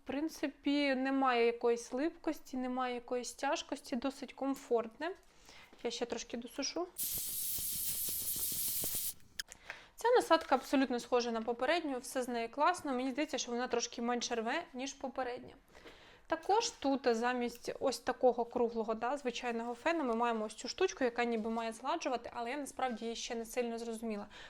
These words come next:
Знову ж таки, якщо ви хочете повноцінний огляд, напишіть мені, будь ласка, я вам обов'язково зніму. Замість щітки розчоски тут ось така велика щітка розчоска, точно така сама, тільки більшого діаметра. Менша мені подобалася більше,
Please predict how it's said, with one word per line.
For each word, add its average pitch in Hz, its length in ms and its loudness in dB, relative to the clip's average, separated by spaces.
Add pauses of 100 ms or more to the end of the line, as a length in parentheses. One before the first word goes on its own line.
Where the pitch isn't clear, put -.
Знову 254 220 4
ж 220 80 -6
таки, - 180 -8
якщо 277 180 0
ви 269 80 0
хочете 262 320 0
повноцінний 240 600 -4
огляд, 320 380 2
напишіть 240 460 -4
мені, 233 140 -2
будь 226 160 -6
ласка, 294 300 -6
я 240 160 -4
вам 269 160 -4 (140)
обов'язково 269 760 4
зніму. 247 480 2 (120)
Замість 320 380 4
щітки 302 340 2
розчоски 262 460 0
тут - 200 -4
ось 269 200 0
така 254 280 0
велика 247 460 2
щітка - 380 -2
розчоска, 320 560 -2
точно 285 360 0
така 269 240 -4
сама, 370 320 2
тільки 269 360 -2
більшого 254 360 0
діаметра. 214 580 0
Менша 254 540 2
мені 220 220 -2
подобалася 233 640 0
більше, 214 500 -2